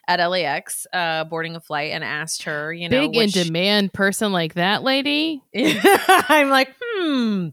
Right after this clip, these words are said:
Speaker 2: Oh, yeah, they probably camped out for days just to
Speaker 1: Oh, I
Speaker 2: see
Speaker 1: can't
Speaker 2: this
Speaker 1: believe they
Speaker 2: lady.
Speaker 1: grabbed her. And she was, they asked her about, um,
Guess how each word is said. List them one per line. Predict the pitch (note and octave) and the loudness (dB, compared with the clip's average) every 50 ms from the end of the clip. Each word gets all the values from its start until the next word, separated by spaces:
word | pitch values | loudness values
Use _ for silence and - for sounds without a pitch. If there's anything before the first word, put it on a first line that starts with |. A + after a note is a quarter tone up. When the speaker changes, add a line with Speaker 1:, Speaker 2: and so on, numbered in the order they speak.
| - - - | -8 -2 2
Speaker 2:
Oh, | - A3+ G#3+ | 4 4 6
yeah, | G#3 G3+ F#3+ | 6 4 4
they | F3+ A#3 C4+ - | 4 2 2 4
probably | - C#4+ A#3+ G3 E3+ D#3+ | 4 4 4 2 2 -2
camped | - - G#3+ G#3+ G#3 F#3+ | -2 0 0 0 2 4
out | A3 G#3+ G3 - - | 4 2 2 2 -2
for | E3+ D#3 D3 | -6 -6 -6
days | D3+ - E3+ F#3+ G#3 A3+ A#3+ B3 A3+ G#3 F#3+ F#3 E3+ | -4 -2 0 2 2 2 4 4 4 2 2 0 2
just | F#3 G3 G3 G3 G3 | 4 6 6 6 6
to | F#3 | 4
Speaker 1:
Oh, | F3 | 2
I | F3 | 0
Speaker 2:
see | F#3 F3+ | 0 0
Speaker 1:
can't | G#3 A#3+ G3+ | 2 2 2
Speaker 2:
this | G#3+ G#3+ | 2 2
Speaker 1:
believe | G3+ G3 | 2 2
they | F3+ F3 F3 | 2 2 2
Speaker 2:
lady. | E3 E3 E3 E3 E3 F3+ | 0 0 -2 -2 -4 -4
Speaker 1:
grabbed | F#3 G3 G#3+ A#3+ C#4+ D#4 D4+ A#3 G#3+ | 0 4 4 6 6 6 4 4 2
her. | A#3+ G#3+ F#3 F3 E3 - - - - - - - - B3 _ - | 0 2 2 0 -4 -10 -16 -16 -16 -16 -18 -20 -20 -16 _ -2
And | G3+ G3+ F#3+ F3 | -2 -2 0 -2
she | - - - G#3+ G#3+ G#3+ G#3 G#3+ G#3 G#3 G#3 | -4 -4 -2 -2 -2 -2 -2 -2 -2 -2 -4
was, | G3 F#3 G3 F#3+ F#3 E3+ - - - | -4 -4 -4 -4 -4 -6 -8 -6 -2
they | F#3 F3+ | 0 2
asked | F3+ E3 E3+ F3+ - - - | 4 2 2 0 -2 -4 -4
her | - F#3+ F#3+ | -2 -2 -2
about, | F#3+ F3+ - E3+ E3+ E3+ E3+ E3+ - - | -2 0 0 2 2 2 0 0 -2 -2
um, | E3+ E3 E3 D#3+ D#3+ D#3+ D#3+ E3 E3 | -2 0 0 -2 -4 -6 -8 -12 -12